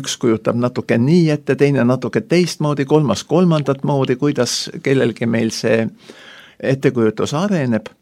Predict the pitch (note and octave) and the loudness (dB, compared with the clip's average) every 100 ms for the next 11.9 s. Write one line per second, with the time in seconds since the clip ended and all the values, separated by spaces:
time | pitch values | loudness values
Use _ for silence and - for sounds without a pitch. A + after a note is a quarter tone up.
0 | _ - - - _ - B2 A2+ A2+ C3 | _ -20 -20 -20 _ -6 0 0 0 -2
1 | F#3+ G3+ - - A#2+ D3+ D3 A#2+ C#3+ C3+ | -2 -4 -4 -2 0 0 -2 -2 -4 -4
2 | A2+ G#2 A2 C#3 G2 F2 F2+ F#2 E2+ G2+ | -4 -2 -2 -4 -4 -4 -4 -4 -4 -4
3 | B2 - F#2+ A2 C3 - - F#2 - - | -6 -6 -6 -2 -2 -2 -6 -6 -4 0
4 | A2+ A#2+ D#3+ - G#2 G2+ F#2+ G#2+ - G2 | 0 0 -2 -2 0 0 0 0 -2 -4
5 | - A#2+ E3+ D3 D#3 F3 F#2 - G2 - | -4 2 4 4 4 0 -2 -4 -4 -2
6 | F#2+ - A2 - - - A2 A2 G#2 G2 | -4 -2 -2 -2 -2 -2 0 2 2 0
7 | - E2+ - G2+ F2+ C#2+ - _ _ - | -4 -6 -4 -4 -4 -8 -16 _ _ -10
8 | C3+ E3+ C#3+ B2 A2+ D#3+ C3+ B2+ - A2+ | -2 0 2 2 0 0 0 0 -2 -2
9 | G#2+ G#2 A2+ - C3 - C2+ - A2 F2+ | -2 -2 -4 -4 -6 -6 -10 -4 -4 -2
10 | G#2+ F#2 F#2 - - _ - - - - | -2 -2 -6 -10 -16 _ -20 -18 -20 -16
11 | - - E3 F3 D#3 E3+ E3+ C#3 C3+ | -8 0 4 4 6 4 4 2 0